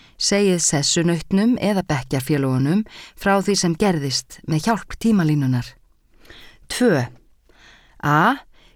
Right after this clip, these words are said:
Hverjir eru í móttökunefndinni sem á að taka á móti geimverunum? B.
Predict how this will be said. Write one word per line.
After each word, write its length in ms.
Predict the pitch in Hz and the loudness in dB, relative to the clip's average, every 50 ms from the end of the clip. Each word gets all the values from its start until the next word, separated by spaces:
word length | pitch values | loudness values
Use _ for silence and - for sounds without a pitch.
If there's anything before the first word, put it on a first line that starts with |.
| - - | -8 0
Hverjir 460 | - 226 220 226 247 254 269 269 262 | 2 4 4 4 4 4 4 4 4
eru 240 | 262 254 240 247 240 | 4 4 4 2 2
í 160 | 226 247 240 | 4 4 4
móttökunefndinni 920 | 233 247 262 269 - - 247 233 - 202 185 170 160 156 - 151 151 151 151 | 4 4 2 0 -2 -4 -4 -2 0 0 0 0 0 0 0 0 0 0 0
sem 160 | 160 175 175 | 0 0 0
á 80 | 175 180 | 0 0
að 100 | 180 - 196 | -2 -2 -2
taka 240 | 214 214 - - 190 | -2 -2 -2 -2 0
á 80 | 180 180 | 2 2
móti 320 | 185 196 196 190 196 190 | 2 0 0 -2 -4 -2
geimverunum? 600 | 196 185 175 156 143 127 120 131 127 123 131 165 - - _ _ _ _ _ _ _ _ _ _ _ _ | 0 0 0 0 0 0 0 0 0 -2 -2 -4 -6 -12 _ _ _ _ _ _ _ _ _ _ _ _
B. 300 | - 156 147 135 135 160 | -6 -4 -2 -2 -2 -4